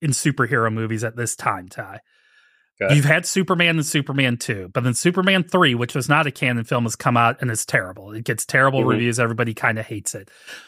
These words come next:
Speaker 2: Yeah.
Speaker 1: A lot of people are trying to make a Batman movie right now, but they're not exactly there yet.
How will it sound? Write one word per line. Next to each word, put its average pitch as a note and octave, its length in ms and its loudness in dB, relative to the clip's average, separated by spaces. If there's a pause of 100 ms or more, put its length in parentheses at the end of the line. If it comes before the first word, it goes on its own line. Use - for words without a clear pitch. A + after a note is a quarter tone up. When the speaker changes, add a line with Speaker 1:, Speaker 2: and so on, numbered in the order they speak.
(280)
Speaker 2:
Yeah. G2+ 240 -8
Speaker 1:
A C#3+ 80 6
lot C#3 400 4
of F#3+ 60 -6
people G#3 280 0
are G3 60 2
trying G3+ 300 2
to G3 60 2
make G3+ 160 0
a G3+ 60 0
Batman D#3+ 640 0
movie B2 320 2
right B2 260 0
now, B2 280 2
but B2 180 -6
they're C3+ 100 -4
not C#3+ 360 4
exactly C#3 520 -2
there A2 240 -2
yet. G2+ 260 -14